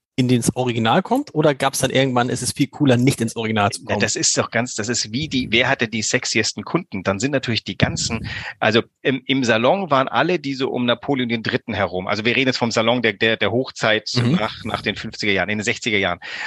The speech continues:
Speaker 2: Äh, da war, da war Staat und, und, äh, Napoleon der Dritte kaufte dann auch immer üppig, und das richtete sich schon ein bisschen auch aus am Geschmack des Kaisers, der war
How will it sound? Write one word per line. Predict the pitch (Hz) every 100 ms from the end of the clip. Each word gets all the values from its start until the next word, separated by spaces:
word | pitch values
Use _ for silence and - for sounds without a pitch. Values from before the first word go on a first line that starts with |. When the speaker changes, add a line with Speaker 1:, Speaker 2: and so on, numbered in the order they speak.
| - -
Speaker 2:
Äh, | -
da | 110 131 165
war, | 156 147 104 87
da | 127
war | 123
Staat | 107 - - 131 139 143 143
und, | - 120 123
und, | - 120
äh, | - 135
Napoleon | 117 107 - 139 120
der |
Dritte | 110 113 151
kaufte | 131 - 120 139 123
dann | 113
auch | 107 -
immer | 127 131
üppig, | - - 151 - - 113
und | 120
das | 139 -
richtete | - 160 - 160
sich | 147
schon | - 165
ein | 135
bisschen | 147 - 147
auch | 123
aus | - 127 147
am | 120 113
Geschmack | 120 - 127 -
des | 120
Kaisers, | - 117 123 113
der | 117
war | 117 107